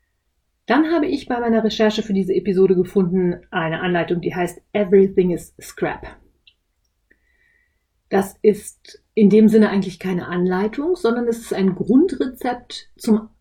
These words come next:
Verarbeiten von Sockenwoll oder von Wollresten. Was ich an der Anleitung ganz spannend fand, war die Zusammenstellung, wie man verschiedene Garne kombinieren kann.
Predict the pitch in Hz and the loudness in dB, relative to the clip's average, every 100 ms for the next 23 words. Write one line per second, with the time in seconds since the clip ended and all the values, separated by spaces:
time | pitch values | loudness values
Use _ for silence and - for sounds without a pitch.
0 | _ _ - 196 175 175 175 - 185 202 | _ _ -8 -8 -4 -4 -4 -4 -4 -2
1 | 180 180 185 170 175 190 - - 196 196 | -2 -2 -4 -4 -6 -6 -8 -2 0 0
2 | - 190 180 190 196 175 165 - - - | 0 0 2 6 4 4 -4 -8 -14 -6
3 | 180 160 - _ _ _ _ _ _ _ | -6 -6 -14 _ _ _ _ _ _ _
4 | 220 214 262 220 196 170 208 254 262 254 | -4 -2 -2 0 0 -2 -4 -6 -6 -6
5 | 233 - - 208 214 220 208 202 196 - | -6 -6 -2 2 2 2 -2 -4 -4 -8
6 | 180 170 160 156 160 160 - 180 180 180 | -4 -2 -2 -4 -6 -10 -8 -4 -2 -2
7 | 175 - 185 175 175 170 - - 156 202 | -4 -6 -2 -2 -2 -6 -12 -8 4 6
8 | 190 180 185 - 202 190 175 180 214 208 | 6 2 -4 -8 0 0 0 0 0 0
9 | 180 170 190 202 160 160 165 160 | -2 2 4 4 2 -8 -12 -14